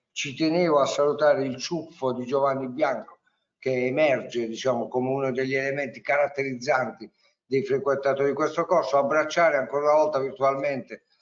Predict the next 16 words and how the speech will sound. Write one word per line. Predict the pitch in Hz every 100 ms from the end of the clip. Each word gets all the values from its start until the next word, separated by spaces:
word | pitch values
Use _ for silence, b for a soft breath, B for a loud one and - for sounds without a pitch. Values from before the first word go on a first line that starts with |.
| _
l'amico | - 139 151 175 - - 110 104
e | 131
il | 127 107 120 120 117 110
direttore | 131 139 - 160 131
del | 117 123
Dipartimento | 123 - - 123 131 113 131
Ionico | 131 127 123 120
Riccardo | 120 120 127 127 127
Pagano, | - 147 165 147 110 - _ _
con | - 135
cui | 156
ci | -
vediamo | 139 147 147 143
ormai | 151 160
quotidianamente | - 143 147 151 160 160 - 156 123 117 110
su, | -